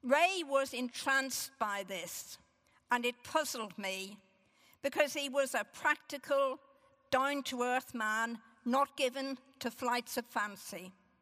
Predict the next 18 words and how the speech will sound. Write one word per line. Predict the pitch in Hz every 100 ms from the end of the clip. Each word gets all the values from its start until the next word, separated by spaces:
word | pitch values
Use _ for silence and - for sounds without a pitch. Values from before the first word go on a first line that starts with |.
| _ _ _ _ _ _ _ _ _ _ _ _ _ _
The | 254
fuzzy | - 330 339 302
outline | 277 269 262 247 240
faded | 240 - 262 277 262 220 202 190 - 240
as | 220 -
the | 240
day | 247 226 233
wore | 202 226 226
on, | 190 208 196 190 185 - _ _ _ _ _ -
but | 262
a | 269
few | - 320 330
days | 294 277 262
later, | 220 202 196 - 196 202 214 - - - _ -
I | 269
was | 277 277
summoned | - 254 254 247
again | 233 277 294 247 208 185